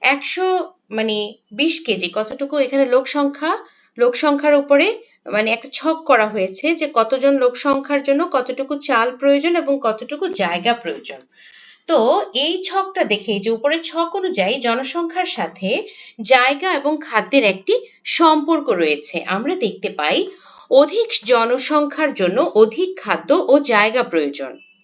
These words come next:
আচ্ছা, বাচ্চাটা কি বলছে? যখন জনসংখ্যা বাড়বে তখন ছকে উল্লিখিত খাদ্য ও জায়গার কি পরিবর্তন হবে? অবশ্যই পরিবর্তন হবে, তাই না? আচ্ছা,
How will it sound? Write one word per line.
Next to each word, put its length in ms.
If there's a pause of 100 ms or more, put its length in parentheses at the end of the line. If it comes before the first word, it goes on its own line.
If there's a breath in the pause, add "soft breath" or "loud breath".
(160)
আচ্ছা, 380 (640 loud breath)
বাচ্চাটা 380
কি 160
বলছে? 360
যখন 460
জনসংখ্যা 600
বাড়বে 440
তখন 340
ছকে 420
উল্লিখিত 540 (500 loud breath)
খাদ্য 400
ও 200
জায়গার 500
কি 100
পরিবর্তন 640
হবে? 720 (500 soft breath)
অবশ্যই 420
পরিবর্তন 600
হবে, 240
তাই 220
না? 400 (1160)
আচ্ছা, 320